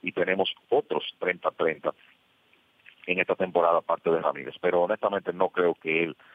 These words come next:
eh, va a tener la oportunidad de robarse esas bases para poder lograr el cuarenta cuarenta, además de que re-,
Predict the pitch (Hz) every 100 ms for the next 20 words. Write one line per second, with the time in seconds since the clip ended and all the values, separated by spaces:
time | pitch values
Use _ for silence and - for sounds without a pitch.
0 | - - - 67 78 95 85 85 78 82
1 | 80 80 80 78 78 98 95 85 80 80
2 | 76 78 - 76 - 76 78 73 73 73
3 | - 73 76 80 87 123 101 - 95 87
4 | 90 104 107 78 92 92